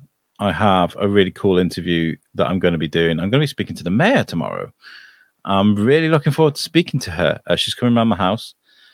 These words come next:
Um, every year I do like to speak to the mayor just to, just to give, like, it's not like,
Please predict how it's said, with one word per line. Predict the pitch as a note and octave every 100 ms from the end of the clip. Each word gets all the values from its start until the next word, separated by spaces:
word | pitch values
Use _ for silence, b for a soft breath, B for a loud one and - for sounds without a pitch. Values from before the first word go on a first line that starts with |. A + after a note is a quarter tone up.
| b b -
Um, | F#2 F2+ F#2 -
every | - C3+ B2+ C#3
year | B2 A#2+
I | A2+
do | G2+ B2
like | A#2 G2+
to | -
speak | - - F2+
to | -
the |
mayor | D#2+ E2 E2+
just | -
to, | -
just | F3 D4
to | -
give, | B3+ G#3
like, | F3+ D3 B B B
it's | D3+ C#3+
not | F#3+
like, | E3 D3 B2